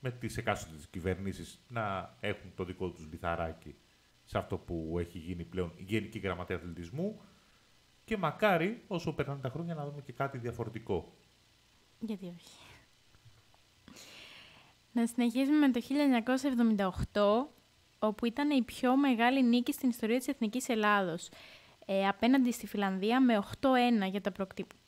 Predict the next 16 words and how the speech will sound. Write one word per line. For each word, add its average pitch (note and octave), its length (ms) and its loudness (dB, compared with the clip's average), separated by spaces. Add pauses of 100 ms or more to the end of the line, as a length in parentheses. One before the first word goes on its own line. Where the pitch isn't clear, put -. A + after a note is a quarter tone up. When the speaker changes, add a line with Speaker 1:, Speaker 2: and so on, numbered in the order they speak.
(160)
Speaker 2:
προκριματικά G#3 960 0
του B3 160 -2
Κυπέλου G#3+ 760 0
Εθνών. G3 560 -2 (500)
Τα G#3 140 0
γκολ A3+ 260 4
σημείωσαν A#3+ 760 2
οι G3 160 -4
Μαύρος, G#3 840 0 (140)
τρία, G#3 360 0
Δελικάρης, A3 800 0
δύο, G#3+ 420 0
Νικολούδης, A#3 680 2
δύο G3 360 0
και C4+ 140 -6
Γαλάκος. G#3 800 -2